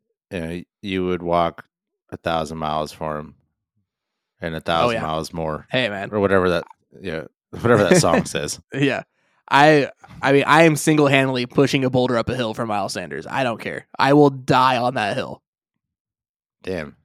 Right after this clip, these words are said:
Speaker 1: you're strong as fuck. <laughs>
Speaker 2: <laughs>
Speaker 1: All right, yeah, so we're starting Devonta Smith and Dallas Goedert, uh, A J Brown. Um,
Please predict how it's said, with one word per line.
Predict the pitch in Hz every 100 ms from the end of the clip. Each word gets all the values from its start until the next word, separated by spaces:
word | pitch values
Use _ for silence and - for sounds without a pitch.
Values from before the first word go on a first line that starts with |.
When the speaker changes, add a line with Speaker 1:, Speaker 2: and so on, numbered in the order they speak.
| -
Speaker 1:
you're | 90
strong | - 87 76
as | -
fuck. | 90 - _ _ _ _ _ _ _ -
<laughs> |
Speaker 2:
<laughs> | 605 587 587 214 - - - - - 311 - -
Speaker 1:
All | - - - - 139 - - - - _ _ _ _ 104 107 110
right, | 95 98
yeah, | 95
so | 92 101
we're | 101
starting | 107 101 95
Devonta | 95 92 101
Smith | - 104 117 98 -
and | 90 101
Dallas | 101 98 87
Goedert, | 92 87 113 92 90 - - - - _ _ -
uh, | 98 87 78 82
A | 87 85
J | 85
Brown. | 80 92 95 92 90 87 85 - _ _ _ _ _ _ _ _ _ _ _ _ _ _ _ _ _ _ _ _ 85
Um, | 85 82 82 82 78